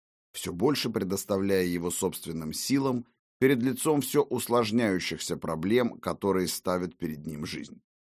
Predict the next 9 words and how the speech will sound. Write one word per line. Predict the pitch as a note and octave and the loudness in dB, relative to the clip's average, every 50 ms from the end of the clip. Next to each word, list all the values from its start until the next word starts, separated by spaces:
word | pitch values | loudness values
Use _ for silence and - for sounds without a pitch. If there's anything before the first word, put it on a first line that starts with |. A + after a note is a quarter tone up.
| _ _ _ _ _ _ _ _ _ _ _ - | _ _ _ _ _ _ _ _ _ _ _ -6
Если | - F2 A2 C#3+ D3+ - - D3+ D#3 | 0 2 2 4 2 2 4 4 4
описанные | D#3+ - - E3 D#3 - - C#3+ C3+ C3 C3 B2 | 4 4 2 -2 -2 0 2 4 6 6 6 4
в | B2 | 2
предыдущем | - C3 B2+ C3 A#2+ D3 C#3 B2+ C3 A2+ - - - F2 E2 - | 2 4 4 4 4 2 2 4 2 2 2 2 0 -2 -2 2
параграфе | - F#2 F#2+ F#2+ F2 D#2+ D#2+ C#2+ - - F#2 | 2 4 6 4 4 2 0 -4 -4 -6 -6
процессы | F2 - F#2 F2+ F2 - G#2+ G2 F2 - - F2+ | -4 -2 -2 -2 -2 0 -2 0 0 0 -2 0
развития | F2+ F#2+ F#2 F#2 F#2+ F#2+ E2+ D#2 - D2 C#2+ | 0 0 0 0 0 -2 -2 -2 -4 -8 -6
протекают | - D2 E2+ E2 - G2+ - A#2 A2+ G#2 F#2 - - | -6 -6 -6 -4 -4 -4 2 2 4 4 2 2 0
нормально, | G2+ A2 B2 C#3+ F3 - - D#2+ A#1+ G1+ - | 0 2 2 2 2 2 0 0 -2 -4 -8